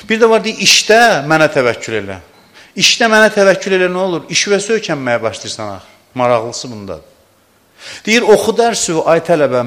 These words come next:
mənə təvəkkül elə." Desəydi, "Otur, mənə təvəkkül elə, göydən elm verəcəm", asan idi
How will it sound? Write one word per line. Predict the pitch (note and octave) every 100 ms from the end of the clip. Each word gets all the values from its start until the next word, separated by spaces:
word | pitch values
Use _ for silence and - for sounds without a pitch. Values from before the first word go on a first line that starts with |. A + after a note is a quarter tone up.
| C#3
mənə | D3 C3+
təvəkkül | B2+ A2+ - A#2 G2+
elə." | F#2+ F2+ -
Desəydi, | F3+ B3+ A#3+ G#3+ -
"Otur, | G#3 G3+ F3+
mənə | D#3+ E3 F3+
təvəkkül | F3+ E3 D#3 - E3+
elə, | D3+
göydən | C#3+ D#3+ D#3 E3+
elm | D#3+ D3+ C#3
verəcəm", | C#3 C3+ G3
asan | E3+ D#3+ F#3 C#3+
idi | G2